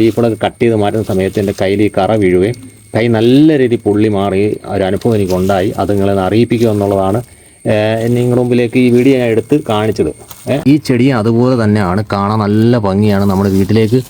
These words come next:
വാങ്ങിച്ച് ഇതിൻ്റെ ഭംഗി ഓർത്ത് പൊന്നും വില കൊടുത്ത് നമ്മൾ വാങ്ങി വെക്കും. പക്ഷേ ഈ ചെടിക്ക് നല്ല വിലയുണ്ട് കേട്ടോ. ഏതാണ്ട് നേഴ്സറിയിലൊക്കെ ഒരു ഇരുന്നൂറ്റമ്പത് മുന്നൂറ് രൂപ റേറ്റൊക്കെ വരും. ഇത്, ഏ, സാധാരണ ഒരു ചേമ്പ് എന്ന് പറഞ്ഞു കഴിഞ്ഞാൽ നമ്മൾ ഈ ചേമ്പിൻ്റെ ഈ കറ ദേഹത്ത് കൊണ്ടു കഴിഞ്ഞാൽ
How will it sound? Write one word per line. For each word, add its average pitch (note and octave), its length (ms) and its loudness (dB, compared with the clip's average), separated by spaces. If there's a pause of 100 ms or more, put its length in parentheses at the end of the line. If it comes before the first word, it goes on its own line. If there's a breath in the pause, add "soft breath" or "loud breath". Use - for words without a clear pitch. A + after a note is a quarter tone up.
(380 loud breath)
വാങ്ങിച്ച് A2 480 0
ഇതിൻ്റെ G#2+ 300 0
ഭംഗി A2+ 260 2 (100)
ഓർത്ത് G#2+ 260 0 (120)
പൊന്നും A#2+ 360 2
വില C3 180 2
കൊടുത്ത് G#2 260 0
നമ്മൾ G2+ 240 0
വാങ്ങി G2 260 0
വെക്കും. E2+ 280 -4
പക്ഷേ G#2+ 200 0
ഈ B2+ 100 2
ചെടിക്ക് B2+ 280 0
നല്ല A#2+ 220 2
വിലയുണ്ട് G2+ 420 0
കേട്ടോ. F2+ 180 -2 (140)
ഏതാണ്ട് G2+ 280 0 (380 loud breath)
നേഴ്സറിയിലൊക്കെ A#2 520 2
ഒരു B2+ 160 2
ഇരുന്നൂറ്റമ്പത് A#2 480 2
മുന്നൂറ് G#2 320 2
രൂപ G#2 120 -2
റേറ്റൊക്കെ F#2 460 0
വരും. F2 160 -2 (640 loud breath)
ഇത്, C#3+ 120 4 (220)
ഏ, - 20 2 (400)
സാധാരണ D3 500 0
ഒരു D#3 80 0 (100)
ചേമ്പ് C3 320 2
എന്ന് C#3 140 2
പറഞ്ഞു B2 220 2
കഴിഞ്ഞാൽ A2+ 280 2 (520 loud breath)
നമ്മൾ A2 220 2
ഈ - 80 -2
ചേമ്പിൻ്റെ A#2 440 2
ഈ A#2 120 0
കറ A2 140 2 (100)
ദേഹത്ത് A2+ 380 2
കൊണ്ടു G#2 280 0
കഴിഞ്ഞാൽ G2+ 340 0